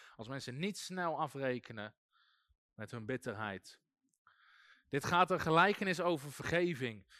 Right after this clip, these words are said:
En er is er iemand en die wil de ander niet vergeven. En dan eindigt de gelijkenis, zei,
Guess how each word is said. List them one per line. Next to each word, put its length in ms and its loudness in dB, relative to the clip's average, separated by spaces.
En 120 -6
er 120 -4
is 180 8
er 80 2
iemand 260 0
en 80 -2
die 140 0
wil 260 10
de 80 6
ander 260 0
niet 180 -4
vergeven. 480 2
En 60 -4
dan 100 -6
eindigt 320 0
de 60 -4
gelijkenis, 480 0
zei, 220 -2